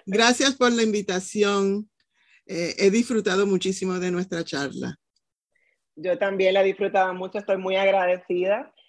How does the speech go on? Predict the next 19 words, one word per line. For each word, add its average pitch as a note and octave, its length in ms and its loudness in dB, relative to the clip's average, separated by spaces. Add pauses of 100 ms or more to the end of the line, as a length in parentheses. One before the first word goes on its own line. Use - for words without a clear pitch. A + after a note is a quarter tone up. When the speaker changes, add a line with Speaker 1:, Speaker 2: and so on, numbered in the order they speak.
(180)
Speaker 2:
También G3 260 -2
quiero A3 200 0
aprovechar G3+ 560 0
para A#3+ 220 -2
agradecer E3+ 760 -2
al E3+ 160 -6
personal F3 440 -8
técnico A3 440 2
de F3 120 4
Radio F3 260 2
Universidad F#3 720 0 (500)
por F#3 380 6
el F3+ 100 0
apoyo G#3 520 2
en F3 100 -2
esta F3 300 -2
edición F#3 380 -4
de F#3+ 120 -2
Negras. F#3+ 440 -2